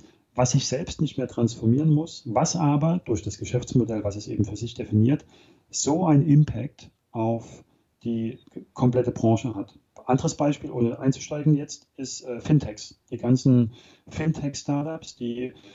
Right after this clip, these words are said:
sagen, ähm, hier, ich bin keine Bank, ähm, ich brauche keine Filialen, du kriegst bei mir eine, äh, Kreditkarte und die funktioniert, bam, einfach so los und es funktioniert alles, ja, ohne dass du dann zum Schalter gehen musst und Formulare ausfüllen musst. Du machst alles digital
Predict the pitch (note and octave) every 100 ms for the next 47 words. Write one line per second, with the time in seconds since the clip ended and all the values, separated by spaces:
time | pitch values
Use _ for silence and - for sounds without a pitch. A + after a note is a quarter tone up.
0 | - - - A#2+ B2 B2 B2 A#2+ - A2+
1 | A2 G#2+ A2 G#2+ A2+ A#2 A#2 - B2 A#2+
2 | G#2 G2 G2+ B2+ C#3 C3+ - _ _ _
3 | - G#2 G#2+ - - - A2 A#2 - A2
4 | G#2+ G#2 G2 - G#2+ G#2 A#2+ C#3+ C#3+ C#3
5 | - - - _ - - A#2+ - A2 A2
6 | A2 A2+ A2 G#2+ G#2+ G#2+ G#2 G#2 - _
7 | _ _ _ _ _ - G2+ G2+ A#2 C3
8 | - A2+ G2+ G2+ _ _ A2+ A2 G#2 -
9 | _ - B2 - B2 - A#2+ A#2 - -
10 | A2 G2+ A2 A2+ A#2+ - G#2+ A#2 D3 -
11 | A#2+ A2 - C#3 B2 B2 B2+ - A2+ -
12 | - - A#2 A#2 B2 A#2+ A#2+ A2+ - G#2+
13 | G2+ - - G#2+ - G2+ - G#2 G#2 -
14 | G2 - G#2 G2+ G#2 G#2 - - A#2 A2+
15 | - B2+ A#2 C3+ B2+ - B2 A#2 A#2 G2+